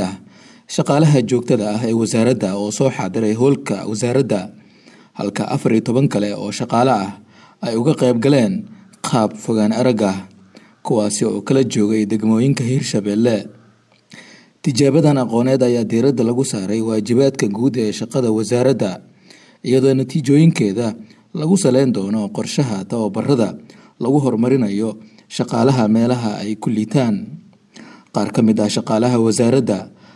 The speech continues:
ayaa uga mahad celiyay agaasimaha guud ee wasaaradda, Mudane Cabdirasaaq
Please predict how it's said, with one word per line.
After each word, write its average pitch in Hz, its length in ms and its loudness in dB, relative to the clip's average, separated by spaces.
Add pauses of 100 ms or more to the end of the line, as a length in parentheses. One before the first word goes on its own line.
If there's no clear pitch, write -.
(160)
ayaa 139 160 4
uga 160 160 6
mahad 127 320 0
celiyay 107 400 -2
agaasimaha 113 480 -2
guud 113 320 0
ee 107 40 2
wasaaradda, 110 560 0 (600)
Mudane 147 320 4
Cabdirasaaq 107 760 0